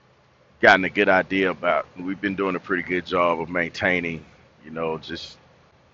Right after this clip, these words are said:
keeping whatever we have to ourselves and doing business, which I'm proud of because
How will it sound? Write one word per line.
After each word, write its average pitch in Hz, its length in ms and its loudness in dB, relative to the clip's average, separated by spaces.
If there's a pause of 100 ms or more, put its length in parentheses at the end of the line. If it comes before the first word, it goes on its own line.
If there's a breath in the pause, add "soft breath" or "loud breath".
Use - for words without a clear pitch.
(760)
keeping 92 340 -2
whatever 92 280 4
we 92 160 -2
have 92 280 4
to 98 140 0
ourselves 92 580 4
and 87 120 -4
doing 95 280 2
business, 90 360 2 (920)
which 92 320 -4
I'm 98 180 6
proud 98 320 10
of 98 240 6
because 92 540 -2